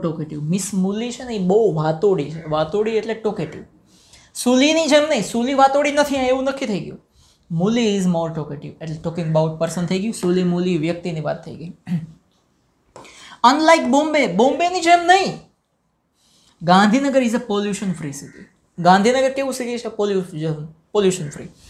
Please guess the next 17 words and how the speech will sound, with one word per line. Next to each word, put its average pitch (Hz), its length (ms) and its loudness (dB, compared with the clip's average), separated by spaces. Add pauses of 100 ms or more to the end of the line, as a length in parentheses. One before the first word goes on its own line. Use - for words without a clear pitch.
(280)
Unlike 240 340 4
બોમ્બે, 185 440 2
બોમ્બેની 220 420 0
જેમ 214 200 -4
નહીં. 165 140 -8 (160)
મતલબ 190 240 -2
બોમ્બે 190 360 2
કેવું 226 220 0
થઈ 190 160 0
ગયું? 175 320 -8 (260)
પોલ્યુશન 196 540 0
એટલે 175 220 -6
કે 175 60 -6
પ્રદૂષણવાળું 170 800 -2
સિટી 147 260 -8
થઈ 147 160 -12
ગયું. 143 140 -16